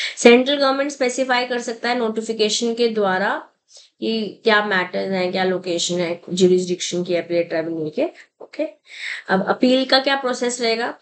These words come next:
जैसे मान लेते हैं आप, अ, adjudicating officer के साथ को-, के अंतर्गत आपका आया, कोई process चल रहा था आईटी में,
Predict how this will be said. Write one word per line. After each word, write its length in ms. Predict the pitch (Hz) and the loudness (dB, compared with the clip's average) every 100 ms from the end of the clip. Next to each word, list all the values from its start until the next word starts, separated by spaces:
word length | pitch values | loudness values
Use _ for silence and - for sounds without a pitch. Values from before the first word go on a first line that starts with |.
| _ | _
जैसे 160 | 226 226 | 0 2
मान 160 | 220 220 | 4 2
लेते 240 | 226 226 | 0 0
हैं 200 | 226 233 | 0 2
आप, 420 | 226 208 202 - _ - | 2 2 0 -8 _ 0
अ, 1500 | 196 190 185 180 175 170 160 - - _ _ _ - _ 202 | 2 4 2 0 0 -2 -6 -12 -20 _ _ _ -20 _ 2
adjudicating 580 | 214 214 214 214 214 | 2 2 2 0 0
officer 320 | 202 214 214 208 | -2 -4 -4 -4
के 120 | 208 | -2
साथ 220 | 208 196 - - _ _ | 0 0 -2 -10 _ _
को-, 300 | 208 - - | -4 -4 2
के 120 | 220 | 4
अंतर्गत 580 | 202 196 196 202 214 214 | 6 4 0 -2 -2 0
आपका 300 | 196 196 202 | 0 0 0
आया, 380 | 190 180 - - | 2 0 -4 -4
कोई 100 | 185 | -4
process 420 | 185 185 185 190 | -2 -2 0 0
चल 80 | 190 | 0
रहा 160 | 180 180 | 0 0
था 60 | |
आईटी 320 | 214 196 190 226 | 0 0 0 0
में, 200 | 359 | 0